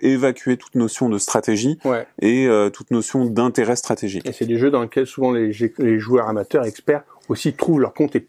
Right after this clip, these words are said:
Speaker 1: Oui.
Speaker 2: prennent plaisir dans cette catégorie de
Speaker 1: Oui.
Speaker 2: jeux un peu tout public. Quels sont, Mathieu, tes pronostics cette
Speaker 1: Alors,
Speaker 2: année ?
Speaker 1: j'assume de, tout à fait de, de faire zéro point
Speaker 2: Attends, on vient
Speaker 1: avec
Speaker 2: de
Speaker 1: cette
Speaker 2: l'assumer bien
Speaker 1: catégorie.
Speaker 2: fort déjà, là.
Speaker 1: Ah non,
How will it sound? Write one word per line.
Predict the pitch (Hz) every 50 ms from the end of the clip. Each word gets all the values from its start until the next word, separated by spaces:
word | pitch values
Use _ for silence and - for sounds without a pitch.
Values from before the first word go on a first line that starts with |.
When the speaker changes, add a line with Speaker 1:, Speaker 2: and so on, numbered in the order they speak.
| _
Speaker 1:
Oui. | - 127 123
Speaker 2:
prennent | - 160 160 147 127
plaisir | - 127 110 107 127 117
dans | 107 101
cette | - 113 104
catégorie | - 117 110 - 113 107 117
de | 113 101
Speaker 1:
Oui. |
Speaker 2:
jeux | 113 120 120 - - - - _ _ -
un | 98
peu | - - 107
tout | - -
public. | 113 - 107 95 92 - - - - - - - - - - - - - - -
Quels | - 226 226 220
sont, | - - - 285 311 311 - -
Mathieu, | - 156 170 180 175 - - 170 180 220 - - _
tes | - 190
pronostics | - - - 285 277 226 175 - - - - 117 -
cette | - - 208
Speaker 1:
Alors, | 185 147 120 110 110
Speaker 2:
année ? | 117 113 110 - _ _ _ _ _ - - - - - - _ _
Speaker 1:
j'assume | - 110 139 151 147 - - - 170 165 139 - 101 107 107 107
de, | 104 110 110 104 104 104 107 104 -
tout | - - -
à | 156 147
fait | - - 160 151 147 104 117
de, | 110 104 107 110 110 107 107 107 101 101
de | 104 104 107 107
faire | 95 - - 120 117
zéro | 117 127 156 156 147
point | 110 - 110 110 - _ - -
Speaker 2:
Attends, | 117 113 - 120 104 107
on | 120 127
vient | 131 -
Speaker 1:
avec | 110 -
Speaker 2:
de | 175
Speaker 1:
cette | 170 160
Speaker 2:
l'assumer | - - 180 175 170
bien | 165
Speaker 1:
catégorie. | 135 175 175 - - -
Speaker 2:
fort | 165 175 202
déjà, | 185 160 151 143 156 170 175
là. | 165 143 160 -
Speaker 1:
Ah | 120 123
non, | 143 170